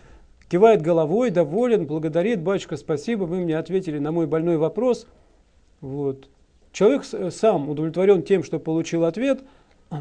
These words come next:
а дальнейшие проблемы жизни человека когда разбирать? Если человек их не назвал, то потому что, может быть, еще был не готов, или, может быть, еще стыдится их назвать,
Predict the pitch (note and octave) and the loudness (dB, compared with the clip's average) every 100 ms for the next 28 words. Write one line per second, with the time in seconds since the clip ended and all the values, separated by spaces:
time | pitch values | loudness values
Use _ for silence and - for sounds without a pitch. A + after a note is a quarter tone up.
0 | C#3+ - - D#3 D3+ - - C#3+ E3 G3+ | -10 -16 -8 -6 -6 -12 -10 -4 -2 0
1 | A3 - D#3+ D#3 F3 F#3 F#3+ D3 C#3 G3 | -2 -2 -4 0 -2 0 0 -2 -2 -4
2 | B2+ B2+ - D#3+ E3+ - - D3 D3+ F3+ | -4 -8 -6 -4 -4 -6 -10 -8 -4 -4
3 | B2+ C3+ E3 D3+ - _ _ _ _ _ | -4 -4 -4 -4 -8 _ _ _ _ _
4 | _ _ _ _ _ _ _ _ - D#3 | _ _ _ _ _ _ _ _ -8 -6
5 | F3+ G3 G#3 A3 G3 G3+ G3+ G3+ D#3 G#3+ | -4 2 4 4 2 -2 0 0 2 2
6 | B3+ B3 _ _ _ _ D3+ E3+ F3 G3+ | 2 -2 _ _ _ _ -4 -2 -2 -2
7 | G#3 F3+ F3 D#3+ D3 C#3 - E3+ D#3 G3+ | -2 -2 -2 -2 -4 -8 -6 -4 0 0
8 | F3 D#3 C#3+ E3+ F#3 - _ _ _ _ | 2 0 -2 -4 -6 -14 _ _ _ _
9 | _ _ - F3 G#3+ G#3+ F3+ F#3 G#3+ F#3+ | _ _ 0 2 2 2 0 0 -2 -4
10 | - F#3 - F#3+ D3 E3 E3+ G3 D#3+ E3+ | -4 -4 -4 -6 -4 -6 -4 -6 -4 -6
11 | D3 D3+ D3+ | -4 -4 -6